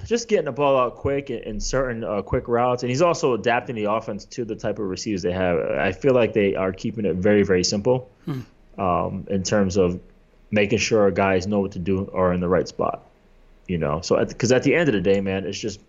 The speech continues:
Speaker 1: as long as everyone's on the same page with Aaron Rodgers, like, then it's all good.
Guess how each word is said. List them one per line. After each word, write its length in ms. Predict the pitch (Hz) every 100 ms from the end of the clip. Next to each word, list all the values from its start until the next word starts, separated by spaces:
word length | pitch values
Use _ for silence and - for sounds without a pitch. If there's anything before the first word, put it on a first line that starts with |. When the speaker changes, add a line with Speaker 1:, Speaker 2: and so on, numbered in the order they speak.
| _ _ _ - _ _ _
Speaker 1:
as 120 | 98
long 180 | 127 139
as 80 | 104
everyone's 480 | - 107 120 113 101
on 160 | 104
the 80 | 101
same 320 | - 107 98
page 500 | 87 92 92 101 - -
with 260 | 104 95
Aaron 240 | 101 95 92
Rodgers, 440 | 92 92 101 98
like, 160 | - -
then 220 | 95 98
it's 160 | 98 -
all 220 | 98 85
good. 280 | 90 -